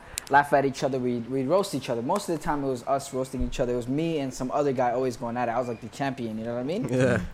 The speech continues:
Speaker 1: Uh, I've always been doing big things in my life, you know? So <laughs> comedy's, comedy's one of the things that's, like, my hidden talents.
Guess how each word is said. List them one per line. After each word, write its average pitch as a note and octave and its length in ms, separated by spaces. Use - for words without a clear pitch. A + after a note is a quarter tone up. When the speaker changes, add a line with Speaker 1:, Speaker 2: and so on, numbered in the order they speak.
Speaker 1:
Uh, A2+ 460
I've C3+ 60
always E3 200
been C#3+ 160
doing C#3+ 240
big C#3+ 140
things C#3 260
in A#2 80
my A2+ 80
life, A2 300
you A2+ 40
know? C3+ 180
So A2+ 200
<laughs> - 160
comedy's, D3 580
comedy's D3 340
one C#3 140
of C3+ 60
the B2+ 80
things C3 360
that's, A#2+ 220
like, A2 200
my B2 140
hidden B2+ 240
talents. A#2+ 480